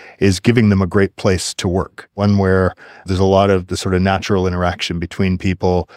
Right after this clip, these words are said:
They're highly amenitized, they're in transportation-linked locations. And so that means that office buildings that meet that standard are in high demand right now, and in fact are undersupplied.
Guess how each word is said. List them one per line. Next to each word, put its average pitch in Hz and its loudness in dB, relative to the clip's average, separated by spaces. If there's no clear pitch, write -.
They're 92 -2
highly 95 0
amenitized, 92 0
they're 98 -2
in 90 -4
transportation-linked 95 -4
locations. 98 0
And 92 -2
so 104 -2
that 107 -2
means 101 2
that - -6
office 110 0
buildings 95 -2
that - -6
meet 101 0
that - -2
standard 131 0
are 98 4
in 87 -2
high 98 0
demand 87 -4
right 90 -2
now, 95 -2
and 98 -2
in 85 -6
fact 101 -2
are 90 -4
undersupplied. 92 -2